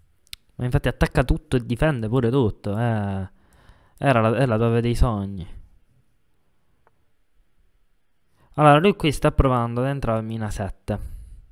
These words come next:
Che è un'idea che vi dico che secondo me ci sta. Assolutamente ci sta. Vuole provare a complicare e questo è un modo giusto per complicare.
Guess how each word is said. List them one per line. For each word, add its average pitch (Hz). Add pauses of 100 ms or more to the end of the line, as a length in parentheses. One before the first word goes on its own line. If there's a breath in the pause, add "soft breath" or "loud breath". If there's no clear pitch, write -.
(920 soft breath)
Che 190
è -
un'idea 160
che 139
vi 123
dico 110
che 120
secondo 117
me 98
ci -
sta. - (880)
Assolutamente 98
ci -
sta. - (760 soft breath)
Vuole 131
provare 127
a -
complicare 156
e 147
questo 120
è -
un 117
modo 110
giusto 110
per 101
complicare. 98